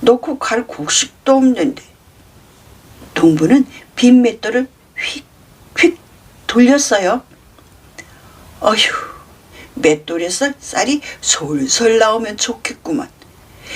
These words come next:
흰쌀아, 술술 쏟아져라." 농부가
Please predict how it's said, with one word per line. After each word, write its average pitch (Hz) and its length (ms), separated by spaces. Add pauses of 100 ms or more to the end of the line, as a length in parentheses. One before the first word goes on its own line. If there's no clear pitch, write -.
(120)
흰쌀아, - 880 (220)
술술 - 960
쏟아져라." 202 800 (760)
농부가 285 640